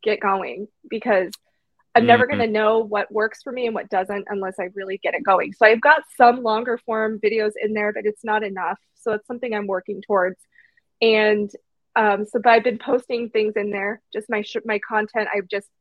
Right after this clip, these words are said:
Speaker 1: dump everything into YouTube as well. Some of the shorts and some of the other stuff, it just gets posted there.
Speaker 2: That, that,
Speaker 1: That's
Speaker 2: that's
Speaker 1: what it
Speaker 2: awesome.
Speaker 1: is.
Speaker 2: I,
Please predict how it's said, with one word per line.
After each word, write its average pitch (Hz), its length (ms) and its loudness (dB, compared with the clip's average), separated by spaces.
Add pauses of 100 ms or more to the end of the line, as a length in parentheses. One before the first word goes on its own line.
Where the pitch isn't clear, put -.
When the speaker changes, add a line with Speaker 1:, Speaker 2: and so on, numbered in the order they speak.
(160)
Speaker 1:
dump 214 240 2
everything 214 380 0
into 196 160 -6
YouTube 190 420 -2
as 185 160 -10
well. 170 340 -4 (320)
Some 220 120 -2
of 202 60 -2
the 208 60 -4
shorts 196 480 0 (640)
and - 100 -12
some 220 140 -2
of 208 40 2
the 196 100 4
other 190 120 -4
stuff, 196 280 -4 (160)
it 196 200 -2
just 208 200 -4
gets 202 200 -2 (100)
posted 196 360 -6
there. 107 300 -4 (800)
Speaker 2:
That, 120 240 -2 (160)
that, 120 260 2
Speaker 1:
That's 226 140 8
Speaker 2:
that's 123 120 6
Speaker 1:
what 240 100 4
it 107 60 8
Speaker 2:
awesome. 214 240 4
Speaker 1:
is. 117 40 0
Speaker 2:
I, - 40 0